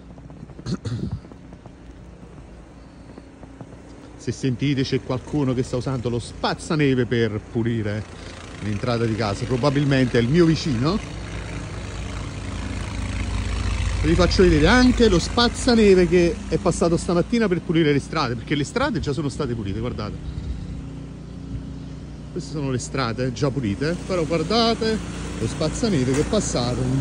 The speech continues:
Wow! Mi ha fatto un piccolo muro di neve davanti a casa mia. Adesso lo devo togliere, se no non posso uscire con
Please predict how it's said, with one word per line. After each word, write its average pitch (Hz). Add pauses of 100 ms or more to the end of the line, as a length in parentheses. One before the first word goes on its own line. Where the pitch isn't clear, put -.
(460)
Wow! 110 (2750)
Mi 135
ha 135
fatto 139
un 147 (160)
piccolo 196
muro 175
di 196
neve 135
davanti 139
a -
casa 135
mia. 120
Adesso 160
lo 139
devo 139
togliere, 175
se 175
no 165
non 170
posso 175
uscire 143
con 135